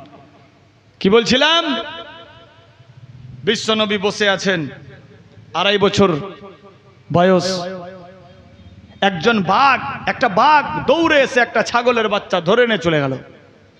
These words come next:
রাখালে, রাখালে হট্টগোল শুরু হলো, হইচই হলো। এ খবর গ্রামে পৌঁছে গেল।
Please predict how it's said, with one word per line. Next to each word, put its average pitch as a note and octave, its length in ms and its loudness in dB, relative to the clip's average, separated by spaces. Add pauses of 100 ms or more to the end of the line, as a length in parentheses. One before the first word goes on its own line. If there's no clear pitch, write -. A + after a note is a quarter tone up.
(2000)
রাখালে, G3+ 400 0
রাখালে G3 340 0
হট্টগোল F#3+ 500 0
শুরু G3 260 4
হলো, D#3+ 440 0 (1120)
হইচই A3 380 4
হলো। G3 300 2 (560)
এ G#3 100 0
খবর A3+ 380 0
গ্রামে B3+ 360 0
পৌঁছে A#3+ 400 0
গেল। D#3+ 240 0